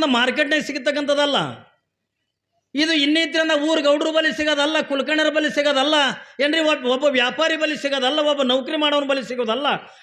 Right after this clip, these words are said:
ಈ ಜ್ಞಾನ ಅನ್ನತಕ್ಕಂಥ ಸಂಪತ್ತನ್ನ ನಾವು ಗಳಿಸ್ಬೇಕಾಗಿತ್ತು ಅಂತ ತಿಳ್ಕೊಂಡ್ರ ಇದು ಎಲ್ಲಿ ದೊರೀತದ್ರಿ ಅಂತ ತಿಳ್ಕೊಂಡ ಕೇಳಿದ್ರ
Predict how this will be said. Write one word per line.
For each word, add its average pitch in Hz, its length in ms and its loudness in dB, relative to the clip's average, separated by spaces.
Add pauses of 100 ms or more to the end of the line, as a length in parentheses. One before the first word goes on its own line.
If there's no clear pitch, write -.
(120)
ಈ 320 160 2
ಜ್ಞಾನ 262 480 0
ಅನ್ನತಕ್ಕಂಥ 302 380 -6
ಸಂಪತ್ತನ್ನ 277 680 -4
ನಾವು 269 180 -4
ಗಳಿಸ್ಬೇಕಾಗಿತ್ತು 247 840 -2
ಅಂತ 220 120 -2
ತಿಳ್ಕೊಂಡ್ರ 196 400 -6 (480)
ಇದು 339 140 0
ಎಲ್ಲಿ 320 420 2
ದೊರೀತದ್ರಿ 277 500 -2
ಅಂತ 254 120 -2
ತಿಳ್ಕೊಂಡ 233 320 -4
ಕೇಳಿದ್ರ 202 400 0